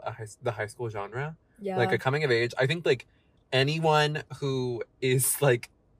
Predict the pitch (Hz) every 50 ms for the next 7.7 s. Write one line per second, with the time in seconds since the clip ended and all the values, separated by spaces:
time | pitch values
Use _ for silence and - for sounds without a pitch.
0 | _ - 135 135 139 135 139 135 131 135 131 127 120 123 113 - - - 120 123
1 | 123 123 - - - 190 185 185 185 165 - - 120 - - - - 143 139 143
2 | 139 127 - - - _ _ - - 127 120 117 123 117 107 113 - - 113 -
3 | - - 120 110 107 - - - - - - 123 110 104 427 104 - - 120 -
4 | - - - - - 113 135 135 - _ _ _ - - - 202 190 185 196 196
5 | 185 - - - _ _ _ _ - - 113 113 117 117 117 117 117 117 117 117
6 | 117 117 117 - - - - - _ - _ _ _ _ _ _ - _ _ _
7 | - - 123 127 127 127 - 139 135 127 - - -